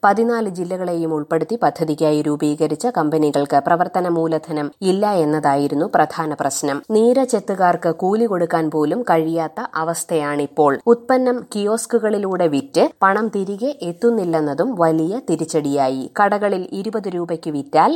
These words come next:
പത്ത് രൂപയാണ് ഉത്പാദകന് കമ്മീഷനായി ലഭിക്കുന്നത്. ഉത്പാദന ചെലവുകളും ഗതാഗത ചെലവുമെല്ലാം കൂടി ചേരുമ്പോൾ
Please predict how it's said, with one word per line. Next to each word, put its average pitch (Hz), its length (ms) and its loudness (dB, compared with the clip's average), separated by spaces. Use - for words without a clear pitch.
പത്ത് 202 260 2
രൂപയാണ് 180 580 -2
ഉത്പാദകന് 180 640 -4
കമ്മീഷനായി 180 680 -2
ലഭിക്കുന്നത്. 151 600 0
ഉത്പാദന 269 520 2
ചെലവുകളും 214 580 -2
ഗതാഗത 196 440 -2
ചെലവുമെല്ലാം 190 720 0
കൂടി 165 260 0
ചേരുമ്പോൾ 151 540 2